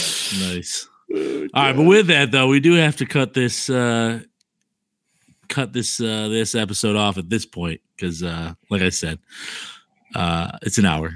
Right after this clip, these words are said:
Speaker 1: The hour is past. So thanks, everybody, for listening, especially, uh, Mike Walker, who always comments on our podcast, and, and his comments show that he listens, which
Speaker 2: Yeah, he
Speaker 1: is
Speaker 2: does.
Speaker 1: even more impressive.
Speaker 2: Yeah, he fact checks our shit,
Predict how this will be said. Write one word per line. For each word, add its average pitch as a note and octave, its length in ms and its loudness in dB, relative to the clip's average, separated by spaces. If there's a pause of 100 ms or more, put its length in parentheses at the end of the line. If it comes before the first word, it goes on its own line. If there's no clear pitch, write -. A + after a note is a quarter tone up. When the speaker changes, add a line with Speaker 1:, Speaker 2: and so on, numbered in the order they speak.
(140)
Speaker 1:
The G2+ 120 6
hour F#2+ 160 4
is F2 100 4
past. - 540 -4
So A2+ 360 6
thanks, C#3+ 300 4
everybody, D#3+ 260 8
for D3 140 4
listening, F3+ 540 6 (380)
especially, C#3 640 2
uh, G2+ 280 2 (1400)
Mike A2+ 200 2
Walker, A2 460 2 (200)
who A2+ 240 4
always B2+ 320 4
comments A2+ 420 0
on F#2+ 100 0
our F#2 100 0
podcast, F#2 680 -2
and, C3+ 280 2
and F#3+ 180 6
his F3+ 120 4
comments E3 360 2
show E3 260 2
that B2+ 100 -2
he A#2 120 -2
listens, G#2+ 560 -4 (280)
which G#2 120 4
Speaker 2:
Yeah, G2 40 6
he G#2+ 100 4
Speaker 1:
is G2+ 60 2
Speaker 2:
does. G#2+ 280 6
Speaker 1:
even B2+ 100 0
more A2+ 240 4
impressive. F#2+ 600 -2
Speaker 2:
Yeah, F#2 140 6
he B2 140 8
fact B2 340 2
checks - 300 2
our F#2+ 80 2
shit, A2+ 300 4